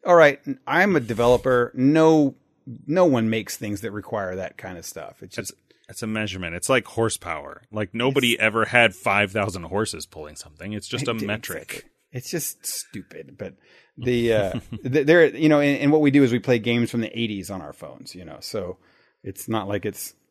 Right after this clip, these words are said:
Speaker 1: ever gonna need that kind of a power. So me upgrading from what I've got now, which if I was really a smart person, I would just look at this perfect, wonderful, beautiful phone I have in my hand with
Speaker 2: <laughs>
Speaker 1: nothing wrong with it and just keep it and just be, like, fine with it for whatever it is.
Speaker 2: Yeah,
Speaker 1: But
Speaker 2: my,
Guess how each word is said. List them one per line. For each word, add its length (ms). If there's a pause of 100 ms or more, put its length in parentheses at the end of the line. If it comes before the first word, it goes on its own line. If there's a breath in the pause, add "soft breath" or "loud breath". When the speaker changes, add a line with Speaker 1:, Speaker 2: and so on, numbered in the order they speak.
Speaker 1:
ever 220
gonna 180
need 400
that 200
kind 220
of 100
a 60
power. 300
So 100
me 160
upgrading 480
from 140
what 100
I've 140
got 160
now, 200
which 160
if 140
I 80
was 200
really 300
a 180
smart 420
person, 320
I 60
would 100
just 120
look 160
at 80
this 200 (420 soft breath)
perfect, 540
wonderful, 600
beautiful 540
phone 240
I 120
have 140
in 80
my 140
hand 380 (120)
with 280
Speaker 2:
<laughs> 0
Speaker 1:
nothing 440
wrong 260
with 180
it 180 (160 loud breath)
and 120
just 200
keep 240
it 160
and 80
just 160
be, 100
like, 180
fine 300
with 140
it 180
for 140
whatever 300
it 60
is. 60
Speaker 2:
Yeah, 220
Speaker 1:
But 80
Speaker 2:
my, 280